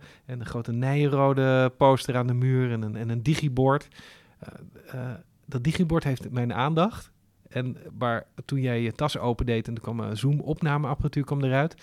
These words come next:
ja, dan ben ik gelijk benieuwd van, "Oh, maar welke software heeft hij dan?" Eh, wat, dus ik ben altijd geïnteresseerd geweest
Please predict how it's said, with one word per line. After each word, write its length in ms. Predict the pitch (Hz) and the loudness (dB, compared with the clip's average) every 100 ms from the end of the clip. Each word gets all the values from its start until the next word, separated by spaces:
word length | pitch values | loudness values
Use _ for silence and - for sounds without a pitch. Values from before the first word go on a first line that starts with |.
| - - | -20 -20
ja, 60 | - | -14
dan 100 | 120 | -10
ben 80 | 135 | -8
ik 60 | |
gelijk 280 | - 135 135 | -6 -4 -2
benieuwd 240 | 123 151 156 | -2 -2 -4
van, 160 | 123 - - _ | -8 -12 -20 _
"Oh, 100 | 156 139 | -4 -2
maar 140 | 110 | -2
welke 220 | 101 113 | -4 -8
software 340 | - 143 131 110 | -8 -8 -6 -6
heeft 180 | 104 - | -6 -10
hij 80 | |
dan?" 240 | 107 78 98 | -14 -14 -12
Eh, 80 | 117 107 113 | -12 -12 -10
wat, 160 | 135 - - - | -12 -14 -20 -10
dus 100 | 127 | -8
ik 40 | - | -4
ben 140 | 151 | -4
altijd 280 | - 180 175 | -2 -2 -2
geïnteresseerd 580 | 156 143 131 - 160 - | -2 -2 -2 -2 -4 -2
geweest 440 | 147 143 135 - | 0 2 0 -4